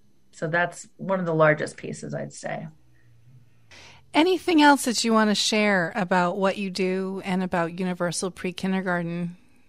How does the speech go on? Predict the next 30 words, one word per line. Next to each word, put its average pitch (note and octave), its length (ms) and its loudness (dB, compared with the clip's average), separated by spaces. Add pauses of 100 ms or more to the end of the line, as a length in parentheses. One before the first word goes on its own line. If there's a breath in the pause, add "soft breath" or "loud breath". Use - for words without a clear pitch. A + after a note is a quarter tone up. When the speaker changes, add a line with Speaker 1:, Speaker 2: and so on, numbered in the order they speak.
(180)
Speaker 2:
starting A3 500 -4
next G#3 240 -6
fall F3+ 460 0 (340)
in G#3 120 -4
our F#3 120 -2
schools? F3+ 500 -10 (2000 soft breath)
Speaker 1:
Well, C#4+ 380 8
I A#3 80 4
would C4 220 4
like F4 180 2
to A#3+ 80 -6
share, G#3+ 520 8
um, F#3 260 -4 (160 loud breath)
that G#3 140 4
we G#3 120 -2
really A#3 280 0
hope F#3 360 0 (100)
also E3 440 -2
to D#3+ 400 -8
support E3+ 760 4
the D#3 420 -2
childcare D3+ 640 -2
providers D3 640 -4
as - 260 -4
they D3+ 140 -2
go - 220 -2
through D3+ 220 -6
this - 220 -8
change C#3+ 420 -6
and C#3+ 240 -6